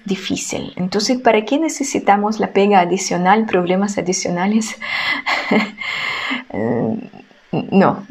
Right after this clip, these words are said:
no, no es necesario. Me dicen, "¿Podrías dejarlas escritas?". Em, escritas las preguntas, las escribí ya en las historias.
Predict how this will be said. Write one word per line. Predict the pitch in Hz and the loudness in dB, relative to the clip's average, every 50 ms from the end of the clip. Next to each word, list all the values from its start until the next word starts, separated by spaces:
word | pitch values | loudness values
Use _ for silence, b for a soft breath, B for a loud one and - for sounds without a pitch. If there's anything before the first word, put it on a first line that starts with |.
| - - | -6 -4
no, | - - - 226 240 | -2 4 6 6 6
no | 233 220 240 | 6 6 4
es | 233 240 - | 4 4 2
necesario. | 214 202 - - 190 - - - 147 139 147 175 202 - - - - - _ _ _ _ _ _ _ _ _ _ _ _ _ _ _ _ _ _ _ B B B B B B B B B - | -2 -2 -2 -2 -4 -2 0 0 0 0 0 -4 -4 -8 -12 -20 -20 -20 _ _ _ _ _ _ _ _ _ _ _ _ _ _ _ _ _ _ _ B B B B B B B B B 2
Me | 180 180 | 2 4
dicen, | 208 220 240 233 226 | 4 4 4 4 6
"¿Podrías | 226 202 202 208 226 247 202 | 6 8 8 8 6 6 6
dejarlas | 214 220 - - 202 208 214 220 220 - | 2 2 4 2 4 4 4 0 0 -2
escritas?". | 196 - - - 226 220 214 185 190 196 - - | -4 -4 0 0 2 4 4 4 2 2 0 0
Em, | - 185 185 185 185 180 180 180 180 180 175 175 170 170 170 190 - - - _ _ - | 2 4 4 4 2 2 2 0 0 0 0 -2 -2 -4 -6 -8 -10 -12 -16 _ _ -4
escritas | 190 190 - 208 226 233 - 254 247 254 | -4 -2 2 2 4 6 6 4 4 4
las | 233 233 | 0 0
preguntas, | - - 208 202 233 262 330 - 339 330 - | 2 0 4 6 6 6 6 4 0 2 2
las | 240 240 247 | 2 2 2
escribí | 254 240 247 - 233 208 196 202 240 294 269 | 2 0 0 2 2 2 4 4 4 4 6
ya | 220 214 202 202 196 - - | 6 8 8 8 6 4 2
en | 196 196 | -2 0
las | 190 196 202 196 | 0 0 0 -2
historias. | 190 196 - - - 240 247 233 202 185 180 180 - - - | -4 -4 -2 4 6 8 8 8 8 4 4 2 0 -4 -10